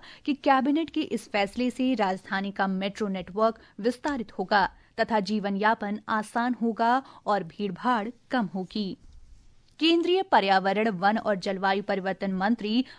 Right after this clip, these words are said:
भूपेंद्र यादव ने कहा है कि कुछ राजनीतिक दल, विशेषकर कांग्रेस,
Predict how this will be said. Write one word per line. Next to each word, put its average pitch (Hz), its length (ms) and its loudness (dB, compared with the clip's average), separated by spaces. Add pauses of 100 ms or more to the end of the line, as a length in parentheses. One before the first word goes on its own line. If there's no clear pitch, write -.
भूपेंद्र 285 540 2
यादव 196 380 2
ने 196 120 -2
कहा 190 280 0
है 240 300 2 (220)
कि 320 100 2
कुछ 349 320 0
राजनीतिक 226 640 4
दल, 214 220 6
विशेषकर 220 640 0
कांग्रेस, 226 480 4